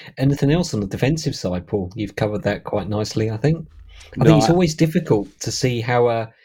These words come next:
Speaker 1: how a team is gonna react to its bye week.
Speaker 2: The only
Speaker 1: I think
Speaker 2: thing I
Speaker 1: that's,
Speaker 2: was
Speaker 1: that's a
Speaker 2: gonna
Speaker 1: bit unknown.
Speaker 2: say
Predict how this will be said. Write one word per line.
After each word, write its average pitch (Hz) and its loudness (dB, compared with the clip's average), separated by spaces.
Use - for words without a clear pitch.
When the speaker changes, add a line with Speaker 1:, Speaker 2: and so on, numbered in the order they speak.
Speaker 1:
how 117 2
a 110 4
team 131 0
is 110 -2
gonna 110 -2
react 110 -2
to 110 -10
its 98 -12
bye 110 0
week. 92 -6
Speaker 2:
The - -2
only 147 4
Speaker 1:
I - -4
think 117 -4
Speaker 2:
thing 131 4
I 127 2
Speaker 1:
that's, 117 0
Speaker 2:
was 123 -8
Speaker 1:
that's 123 0
a 120 4
Speaker 2:
gonna 117 -2
Speaker 1:
bit 117 2
unknown. 113 -2
Speaker 2:
say 92 2